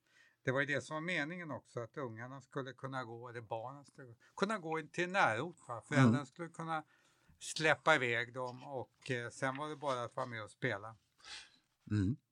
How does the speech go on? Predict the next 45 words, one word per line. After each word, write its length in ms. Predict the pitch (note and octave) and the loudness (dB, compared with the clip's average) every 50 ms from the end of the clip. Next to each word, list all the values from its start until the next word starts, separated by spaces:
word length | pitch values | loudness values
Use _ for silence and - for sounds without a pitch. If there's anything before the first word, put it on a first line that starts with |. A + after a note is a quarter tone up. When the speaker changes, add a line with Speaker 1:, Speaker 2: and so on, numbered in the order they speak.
| _ _ _ | _ _ _
Speaker 1:
Ja. 180 | B2+ A2+ G#2+ A2+ _ _ _ _ _ _ _ _ _ _ _ _ _ _ _ _ _ _ _ _ _ _ _ _ _ _ _ _ _ _ - | -14 -14 -14 -14 _ _ _ _ _ _ _ _ _ _ _ _ _ _ _ _ _ _ _ _ _ _ _ _ _ _ _ _ _ _ 8
Speaker 2:
Det 80 | C3 | 10
var 160 | A2+ G#2 A#2 | 12 12 12
ju, 100 | D#3 G3+ G3+ E3 | 12 12 12 10
det 200 | A2 A2 G#2+ C3+ | 8 8 8 10
var 160 | B2 B2 B2 C3 | 12 12 12 12
ju 180 | D#3 F#3 G#3 G#3 | 12 12 12 10
liksom 420 | D#3 - - - C#3 C3 B2 B2+ | 10 8 8 8 10 10 12 12
en, 320 | B2 B2 B2 A#2+ A#2+ B2 | 10 10 10 8 8 6
eh, 440 | A#2+ A#2+ A#2+ A#2 A#2 A#2 A2+ B2 A#2 | 6 4 4 4 2 2 2 0 0
va-, 180 | B2 A#2+ C#3+ - - | 4 4 4 4 8
men 180 | C#3 D#3+ E3 | 8 8 12
var 160 | C#3 D#3 G3+ | 12 12 12
det 60 | A#3+ B3+ | 12 12
inte 180 | - - C3 | 10 8 6
så 260 | - - A#2+ G2+ G2+ | 6 6 4 4 2
liksom? 300 | G2 G#2 G2 - C3+ B2+ A2 | 0 -2 -2 0 2 2 6
Hur, 260 | A#2 C#3+ D3 - - | 8 8 8 8 10
hur 140 | A#2 D#3+ C#3+ | 8 8 8
skulle 200 | - - D3 C#3+ | 8 8 8 10
man 120 | C#3+ C#3 | 10 12
annars 300 | C#3 B2+ A2+ A2+ C#3+ - | 10 10 10 8 4 6
ta 140 | - G3+ F3+ | 6 6 6
sig 140 | - - G2 | 6 4 2
dit? 160 | G#2+ G#2+ - | 2 2 4
För 80 | C3 A#2+ | 6 8
det 80 | A2 | 8
här 80 | A2 A2 | 8 8
med 120 | A2+ A2 | 6 4
att 80 | A2 - | 4 6
skjutsa 340 | - A#2 G#2 - - A#2+ G#2 | 6 4 4 4 2 2 2
till 180 | - A#2+ A2 | 4 2 4
matcher 400 | A2 A2 G#2+ - - - - D#3 F3 | 6 4 2 2 0 2 2 2 2
och 80 | F3 | 2
sånt, 260 | - - G2+ F2+ F2 | 2 0 0 0 -2
det 60 | - F#2 | 0 2
var 80 | A2+ | 4
ju 60 | D#3 | 4
inte 180 | F3+ - - - | 4 4 0 -2
liksom 600 | F#2+ F2+ - - G#2+ G2+ F#2+ F2 E2+ E2 - A#2 - _ - | -4 -4 -2 -2 0 0 0 -2 -4 -6 -8 -8 -8 _ -8
självklart 500 | - - B2 G2 E2+ - - E3+ E3+ - | 4 4 4 4 4 4 4 4 4 4
på 80 | - | 4
den 180 | B2+ G2+ G2 F#2+ | 2 4 2 2
tiden. 280 | - F#2+ G2 - - - _ _ _ _ _ _ _ _ _ - | -2 -6 -8 -10 -12 -14 _ _ _ _ _ _ _ _ _ -4
Speaker 1:
Ja, 300 | A#2 G#2+ G#2 G#2+ A2+ | -4 -4 -4 -6 -10